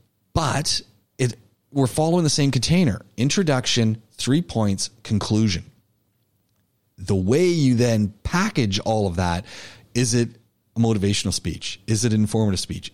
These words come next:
Is it a persuasive speech? Those speeches need to be doing different things. And so you've got to be thinking about, how am I putting these words together? What, what, what am I trying to get people to do? And you, you need to be really clear with yourself. And that's why I constantly say, ladies,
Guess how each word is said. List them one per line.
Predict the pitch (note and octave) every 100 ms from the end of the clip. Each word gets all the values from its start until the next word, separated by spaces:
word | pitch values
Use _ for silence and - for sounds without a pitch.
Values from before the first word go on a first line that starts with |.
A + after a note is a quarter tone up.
| -
Is | G#2+
it | G#2+
a | G2+
persuasive | - - A2 D3 F#3 -
speech? | - F2+ D#2 - - - - _
Those | B2 A2+
speeches | - G#3 C#4+ - - F#2+ - - - _ _ -
need | B2
to | G#2+
be | G#2
doing | A2 F#2+
different | F#2+ - -
things. | F3 C3+ E2 - - -
And | A2
so | B2
you've | G#2 F#2+
got | G#2+
to |
be | F#2
thinking | - F#3+ G3
about, | G2+ E2+
how | C3+
am | D3+
I | C#3
putting | - B2
these | A2+ G#2
words | G2+ G2+
together? | - G#2 F#2
What, | E2+ B2+ -
what, | A2+ D3+ -
what | A#2+ D#3
am | D3+
I |
trying | A2+ - C3+ D#3
to | C3
get | A#2+
people | - A2+ A2
to | G2
do? | C#3
And | G#2+
you, | C#3 D#3 - - -
you | E3+
need | A#3 E4
to |
be | A3+ D#3
really | F3 A3 F#3
clear | - A3 E4
with | D4 B2
yourself. | G#2+ - F2
And | C#3+
that's | F#3+ -
why | A3 F3+
I | C3
constantly | B2 - D3+ G3 - A#3+ G3+
say, | - G#3
ladies, | E3+ G#2+ G#2 A#2